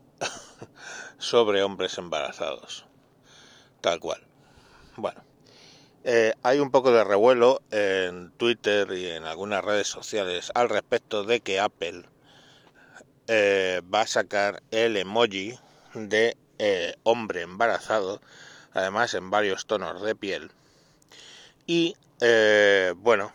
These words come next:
pues es tan woke, tan <laughs> estúpidamente woke la, el, el icono que, pues, eh, la gente se ha soliviantado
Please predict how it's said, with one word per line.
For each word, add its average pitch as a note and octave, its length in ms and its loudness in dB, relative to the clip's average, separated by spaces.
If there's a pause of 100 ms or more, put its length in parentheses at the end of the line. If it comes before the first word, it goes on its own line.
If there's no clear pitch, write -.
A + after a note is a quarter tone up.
(200)
pues F#2+ 600 -4 (560)
es A#2 260 0
tan G2+ 1120 -4
woke, - 440 0 (200)
tan F#2 880 -8 (800)
<laughs> - 800 -14
estúpidamente G#2 1500 -4
woke A2+ 640 -4
la, F2 1400 -4 (1160)
el, G#2+ 340 -6
el A2 200 -4
icono G#2+ 400 -2
que, F#2 340 -8 (180)
pues, - 760 -10
eh, F2+ 880 -10
la D2+ 140 -6
gente G2+ 380 -6
se - 220 -2
ha G2 180 0
soliviantado G#2 920 -2